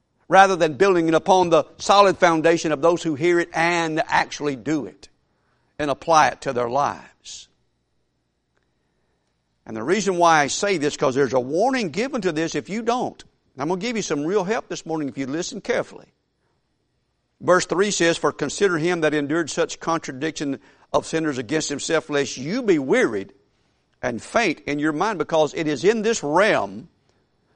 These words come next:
that these people who live in your circle of life will impact your spiritual and your emotional well-being, and they're gonna wear you down.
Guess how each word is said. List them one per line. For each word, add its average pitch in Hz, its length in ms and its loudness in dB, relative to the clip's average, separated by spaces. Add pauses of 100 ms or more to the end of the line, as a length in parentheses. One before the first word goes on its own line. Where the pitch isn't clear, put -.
that 123 160 -6
these 180 240 -2
people 214 400 0
who 151 180 0
live 175 240 2
in 151 140 0
your 170 200 2
circle 190 440 0
of 135 100 0
life 147 480 0 (320)
will 143 220 -2
impact 170 500 4
your 147 220 0
spiritual 165 800 -2
and 139 240 -2
your 175 160 0
emotional 147 640 -2
well-being, 147 580 -2
and 123 100 -4
they're 151 120 -2
gonna 175 200 -4
wear 143 300 -2
you 135 160 -8
down. 123 480 -8